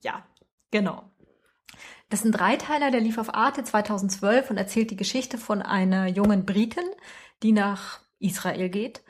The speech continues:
und ihre Freundin besucht, die Israelin ist und in den Militärdienst geht.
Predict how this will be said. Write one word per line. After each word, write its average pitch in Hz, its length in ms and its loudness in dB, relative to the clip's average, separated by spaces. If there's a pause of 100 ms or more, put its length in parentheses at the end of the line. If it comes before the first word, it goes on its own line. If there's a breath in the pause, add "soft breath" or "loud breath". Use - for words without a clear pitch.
(400 loud breath)
und 208 800 4
ihre 190 180 -2
Freundin 240 340 4
besucht, 220 360 -2
die 208 320 2
Israelin 240 520 2
ist 208 160 0
und 196 100 2
in 202 60 4
den 196 100 4
Militärdienst 170 720 -2
geht. - 280 -10